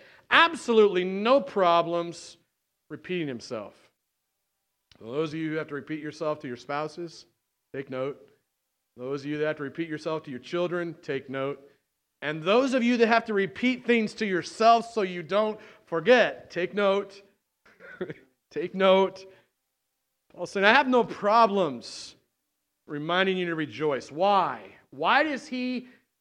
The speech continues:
cool with, excited about, overjoyed about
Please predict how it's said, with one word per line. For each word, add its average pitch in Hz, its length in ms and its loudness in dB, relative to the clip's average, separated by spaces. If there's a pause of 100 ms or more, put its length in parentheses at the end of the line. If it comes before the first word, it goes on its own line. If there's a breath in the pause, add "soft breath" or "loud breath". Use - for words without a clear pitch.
(120)
cool 208 600 2
with, 143 300 -4
excited 214 600 -2
about, 151 260 -2
overjoyed 202 1000 -2
about 156 560 0